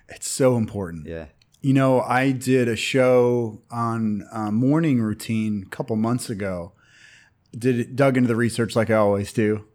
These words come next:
Speaker 1: And, um, they are finding that seven isn't quite enough. If you wanna function
Speaker 2: Really?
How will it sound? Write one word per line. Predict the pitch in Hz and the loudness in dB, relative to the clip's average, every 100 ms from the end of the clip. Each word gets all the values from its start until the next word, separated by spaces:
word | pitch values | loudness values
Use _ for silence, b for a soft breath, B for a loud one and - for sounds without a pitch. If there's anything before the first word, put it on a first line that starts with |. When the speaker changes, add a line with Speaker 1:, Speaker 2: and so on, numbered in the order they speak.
| _ - | _ -6
Speaker 1:
And, | 120 117 113 110 | -2 0 0 0
um, | 113 107 104 98 95 _ _ _ _ - _ _ _ - | 0 0 -2 -4 -8 _ _ _ _ -20 _ _ _ -4
they | 113 139 | 0 2
are | 147 | 0
finding | - - 120 117 113 107 95 | -2 -4 -2 -2 -2 -4 -4
that | 98 95 - _ _ _ | -4 -4 -8 _ _ _
seven | - - 151 175 160 | -8 2 4 4 2
isn't | 143 139 - | 2 0 -4
quite | - 127 131 | 0 4 4
enough. | 131 113 - - - _ _ - | 4 2 -2 -12 -20 _ _ -6
If | 135 127 | -2 2
you | 127 | 2
wanna | 127 113 | 2 0
function | - 160 190 180 180 | 0 2 2 2 0
Speaker 2:
Really? | 180 | 0